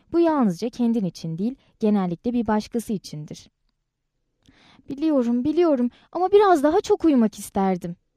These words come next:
dedi esneyerek. Crystal, "Denedim," der gibi bana baktı.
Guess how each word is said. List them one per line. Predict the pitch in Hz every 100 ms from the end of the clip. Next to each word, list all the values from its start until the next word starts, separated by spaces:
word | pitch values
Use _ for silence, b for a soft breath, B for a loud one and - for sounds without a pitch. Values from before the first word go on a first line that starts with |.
| _ _ _ _ -
dedi | 180 -
esneyerek. | 185 - 185 175 170 175 _ _ _ _ _ _ _ _
Crystal, | - 392 - 202 294 - _ _ -
"Denedim," | 262 254 196 170
der | 190 208
gibi | 185 180 233
bana | 220 196 175
baktı. | 160 - - 165